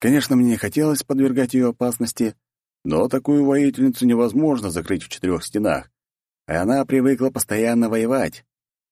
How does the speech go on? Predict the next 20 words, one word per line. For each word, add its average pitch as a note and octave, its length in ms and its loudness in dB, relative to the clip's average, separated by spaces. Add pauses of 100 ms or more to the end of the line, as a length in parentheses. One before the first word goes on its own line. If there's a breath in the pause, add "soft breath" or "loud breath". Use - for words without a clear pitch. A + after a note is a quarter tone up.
Я D#2 140 0
подумал, D#2 480 -2
что - 240 -6
если D#2+ 280 -2
ее D#2+ 200 0
завалят, D2 460 -2 (360)
то E2 120 -4
так D#3+ 240 -2
тому D#3 260 2
и D#3+ 60 2
быть. D#3 300 -2 (500)
Не E2 60 -2
могу G2 260 2
же A#2 120 0
я G2+ 160 2
ее F#2 200 -2
защитить F2+ 460 -4
от D2+ 120 -10
любой G2 260 0
опасности. E2 600 -6